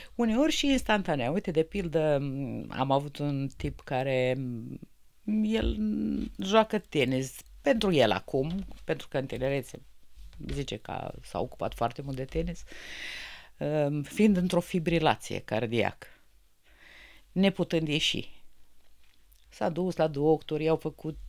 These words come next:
uh, oprirea cordului, por-, repornirea, tot absolut, și nimic. Și dintr-o, s-, l-am așezat pe pat, stând cu el de vorbă, eu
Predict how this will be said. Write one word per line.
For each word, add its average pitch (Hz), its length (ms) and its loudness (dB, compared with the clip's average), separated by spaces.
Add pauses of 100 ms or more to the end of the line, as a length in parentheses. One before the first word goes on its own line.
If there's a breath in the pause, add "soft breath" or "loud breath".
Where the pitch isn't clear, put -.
uh, 151 380 -2
oprirea 160 520 2
cordului, 156 500 0
por-, 165 200 2
repornirea, 160 960 2
tot 160 220 0
absolut, 151 560 -2 (500 loud breath)
și - 280 0
nimic. - 420 -4 (880)
Și - 180 -6
dintr-o, 214 440 0 (340)
s-, - 680 -10
l-am 254 200 6
așezat 247 320 2
pe - 100 -14
pat, - 460 -6
stând 294 360 4
cu - 140 2
el 214 140 8
de 180 100 4
vorbă, 139 460 2 (1080 soft breath)
eu 226 320 8